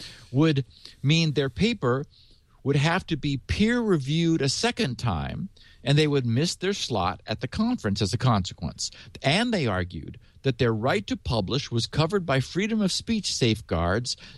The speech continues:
in the European Convention on Human Rights. However, the judge ruled that pending a full trial, the details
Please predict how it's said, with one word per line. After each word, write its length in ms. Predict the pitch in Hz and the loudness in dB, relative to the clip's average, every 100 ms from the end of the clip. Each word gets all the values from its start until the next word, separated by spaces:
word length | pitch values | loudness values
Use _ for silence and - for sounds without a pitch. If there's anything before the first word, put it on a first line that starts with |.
| - | 0
in 220 | 139 151 | 2 4
the 320 | 147 151 147 - _ - | 4 4 0 -8 _ -8
European 680 | 131 147 170 - 170 165 170 | 0 0 0 -2 0 0 0
Convention 500 | 170 143 123 120 139 | 0 2 2 0 -4
on 140 | 127 | -2
Human 300 | 123 98 104 | 0 2 2
Rights. 480 | 120 117 - - - - | 2 2 -2 -6 -8 -2
However, 560 | 120 170 190 92 73 - _ - - _ - | 0 2 2 -2 -12 -20 _ -20 -20 _ -8
the 80 | 110 | -6
judge 440 | 98 117 175 208 | -2 0 2 0
ruled 560 | 180 185 208 127 - - - - - - _ _ | -2 0 2 0 -4 -12 -20 -20 -20 -20 _ _
that 200 | 117 - | -2 2
pending 380 | - 170 214 233 | 2 4 4 4
a 40 | |
full 320 | 208 - 190 202 | 0 2 0 0
trial, 600 | - 117 90 78 95 202 _ _ - _ - | 0 0 0 -2 -6 -10 _ _ -20 _ -4
the 80 | |
details 840 | 107 98 175 190 185 170 170 170 | -2 2 2 4 4 4 2 0